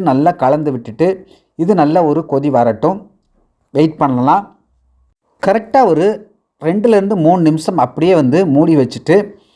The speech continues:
கொஞ்ச நேரம் கழிச்சு ஓப்பன் பண்ணி பாருங்க. நல்லா வெந்து தகதகன்னு வந்திருக்கு.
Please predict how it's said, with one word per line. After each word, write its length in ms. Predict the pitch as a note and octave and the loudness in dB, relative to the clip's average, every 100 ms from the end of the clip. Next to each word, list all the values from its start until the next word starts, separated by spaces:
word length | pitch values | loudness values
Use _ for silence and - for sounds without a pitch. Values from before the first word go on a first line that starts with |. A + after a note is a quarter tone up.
| _ _ _ _ - | _ _ _ _ -6
கொஞ்ச 180 | G#3 A3 G3 | -2 2 0
நேரம் 200 | G3+ E3 | 2 0
கழிச்சு 240 | E3 G3 D#3+ | 0 0 -2
ஓப்பன் 220 | D3+ E3+ | 0 -2
பண்ணி 140 | E3 D#3 - | -2 0 0
பாருங்க. 320 | B2 C3+ E3+ C#3+ | 0 -2 -2 -2
நல்லா 260 | C3 E3 F#3 C3+ | 0 2 0 0
வெந்து 280 | A#2+ C3 E3 | -2 -4 -4
தகதகன்னு 460 | B2 B2 C3 D3 C#3 | -2 0 0 0 -2
வந்திருக்கு. 360 | A2+ G#2+ F#2+ | -2 -4 0